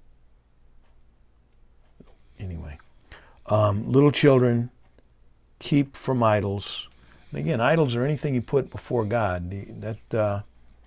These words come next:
that's one of the Ten Commandments. It's, uh,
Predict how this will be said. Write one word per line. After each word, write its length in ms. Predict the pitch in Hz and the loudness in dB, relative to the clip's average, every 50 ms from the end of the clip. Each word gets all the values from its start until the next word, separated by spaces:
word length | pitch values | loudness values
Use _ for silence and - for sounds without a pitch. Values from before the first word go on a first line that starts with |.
| - - - _ - - - - _ _ - _ - - - - _ - _ _ _ _ _ - - _ _ _ _ _ _ _ _ _ _ | -20 -20 -20 _ -20 -20 -20 -20 _ _ -20 _ -20 -20 -20 -20 _ -20 _ _ _ _ _ -20 -20 _ _ _ _ _ _ _ _ _ _
that's 560 | - - - 123 117 107 107 110 107 - - | -20 -20 -16 -14 -10 -6 -4 -4 -6 -4 -4
one 140 | 113 113 113 | -2 -2 0
of 80 | 110 | 0
the 100 | 104 104 | -2 -4
Ten 240 | 104 - - 113 110 | -4 -4 -2 -2 -2
Commandments. 640 | - - 110 117 120 113 104 90 82 - - - - | -2 -2 -2 -2 -2 -2 -2 -4 -6 -8 -12 -8 -8
It's, 320 | 92 90 - - - - | -8 -4 -2 -2 -2 -2
uh, 380 | 101 98 95 95 92 92 90 | -2 -4 -4 -4 -6 -6 -8